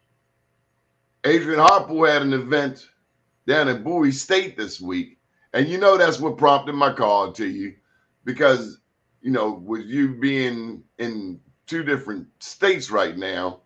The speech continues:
I had to make sure that you are hearing some of this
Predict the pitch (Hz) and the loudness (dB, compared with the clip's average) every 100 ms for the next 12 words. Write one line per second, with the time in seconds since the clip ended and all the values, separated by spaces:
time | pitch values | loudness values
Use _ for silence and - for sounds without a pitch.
0 | _ _ _ _ _ _ 131 143 123 131 | _ _ _ _ _ _ 4 6 4 0
1 | 139 131 - 165 151 127 - 123 - _ | 0 -2 -2 2 4 8 6 6 -4 _
2 | _ _ _ _ _ _ _ _ _ - | _ _ _ _ _ _ _ _ _ 0
3 | 131 143 254 202 127 123 139 - _ _ | 0 4 4 6 2 2 -4 -6 _ _
4 | _ _ _ _ _ _ _ _ _ _ | _ _ _ _ _ _ _ _ _ _
5 | 117 131 160 156 139 131 139 127 156 151 | 2 4 4 2 2 0 -2 0 0 2
6 | 143 139 110 - | 0 -2 -4 -12